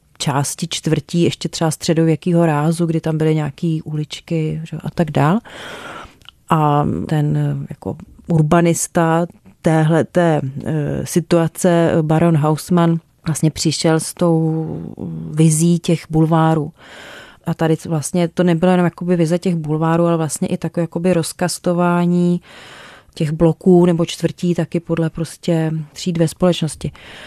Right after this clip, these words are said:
A vlastně ten Richard Sennett používá tenhle příklad toho barona Haussmana,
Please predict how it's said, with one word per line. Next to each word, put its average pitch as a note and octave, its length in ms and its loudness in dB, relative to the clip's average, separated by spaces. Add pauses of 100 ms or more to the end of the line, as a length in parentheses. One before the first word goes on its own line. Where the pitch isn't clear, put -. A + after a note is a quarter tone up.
(400)
A E3+ 300 4
vlastně F3 280 2
ten A3+ 140 4
Richard G3+ 280 0
Sennett F3 340 0
používá F#3 500 2
tenhle F#3+ 240 2
příklad - 440 -4
toho F#3 160 4
barona F3 360 4
Haussmana, E3+ 640 2